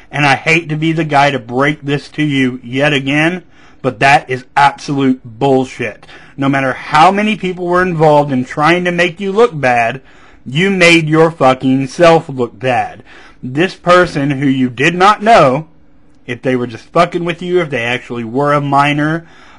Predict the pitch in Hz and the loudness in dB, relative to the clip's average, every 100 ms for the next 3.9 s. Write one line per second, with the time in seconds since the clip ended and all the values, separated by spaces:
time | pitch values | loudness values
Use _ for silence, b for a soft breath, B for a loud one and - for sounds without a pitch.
0 | - 139 131 120 131 127 156 147 175 190 | 0 0 0 -2 -2 -2 -4 -4 0 2
1 | 156 139 - _ 147 160 180 196 190 180 | 2 0 -10 _ 2 2 2 -2 -2 -4
2 | 151 143 143 139 127 131 156 156 135 127 | -4 -2 -2 0 0 0 -2 -2 0 0
3 | 123 131 - 147 135 139 160 170 | 0 -2 -4 -6 -4 0 2 0